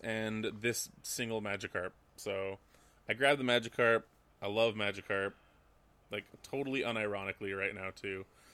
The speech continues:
Um, and I, I built him on the Skytrain. I went out on a little adventure. And we, we actually went out to Port Coquitlam to chase down, like, old Pokemon cards.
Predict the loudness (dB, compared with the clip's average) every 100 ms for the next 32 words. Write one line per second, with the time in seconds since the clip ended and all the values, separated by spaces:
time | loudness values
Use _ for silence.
0 | -20 -20 _ -4 -2 -2 -4 -8 -12 _
1 | _ _ _ _ _ _ _ _ _ -4
2 | 0 2 4 4 2 0 0 -2 0 -2
3 | -2 -2 0 0 -2 -4 -2 -2 -4 -8
4 | -8 -6 -6 -6 -10 -20 -10 -6 -4 -4
5 | -4 -6 -4 -4 -4 -6 _ _ _ 0
6 | 0 2 0 -2 -4 -4 -2 -2 2 2
7 | 2 -2 0 0 0 0 2 4 2 0
8 | -6 _ _ _ _ _ _ _ _ _
9 | _ -8 -4 -4 -6 -12 -6 -4 -2 -2
10 | -4 -10 -14 -6 -4 -4 -4 -4 -4 -6
11 | -8 -12 _ _ _ _ _ _ _ _
12 | -10 -2 -2 -2 _ -4 -2 -4 -4 -6
13 | -4 -4 -6 -2 0 0 -2 -6 -16